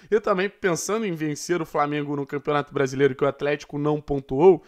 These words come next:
é muito importante, sabe? Porque eu acho que se viesse outra derrota, já começaria a contestação,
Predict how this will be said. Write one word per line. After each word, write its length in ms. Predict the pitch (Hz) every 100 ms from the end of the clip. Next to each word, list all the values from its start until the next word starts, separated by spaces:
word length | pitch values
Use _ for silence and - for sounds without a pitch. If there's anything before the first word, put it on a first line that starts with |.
| - - 185
é 120 | 196 214
muito 240 | 202 202
importante, 560 | 180 208 180 185 170 -
sabe? 280 | 180 170
Porque 200 | 165 185
eu 40 | 214
acho 120 | 208
que 80 | -
se 120 | 220
viesse 340 | 196 214 202
outra 240 | 208 202 196
derrota, 680 | 196 196 208 185 - 175 - - -
já 260 | 185 180 - _
começaria 540 | - 190 185 185 175 190
a 40 |
contestação, 760 | - 180 170 156 170 - 180